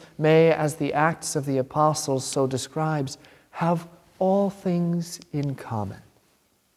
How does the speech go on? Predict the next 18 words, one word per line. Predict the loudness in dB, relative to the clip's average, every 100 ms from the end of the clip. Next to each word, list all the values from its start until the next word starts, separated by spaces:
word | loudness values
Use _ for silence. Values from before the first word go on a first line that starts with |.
| _ _ _ _ _ _ _ _ _ _ _ _ -4
And | -2
if | 0
Caesar | 0 2 2
wants | 2 2 0
to | -6 -10
take | -2 -2 -2
from | -6 -2
you | 0
what | 2 2 0 -14 -20 _ _ _
he | _ -6
determines | -6 -4 0 2 2 0 -2
is | -4 0
his | 0 0 -4
cut, | 0 2 2 -6 -20 _ _ _ _ _ _ _ _ _ _ _ _
give | -2
it | -2 -2
to | -6
him. | -6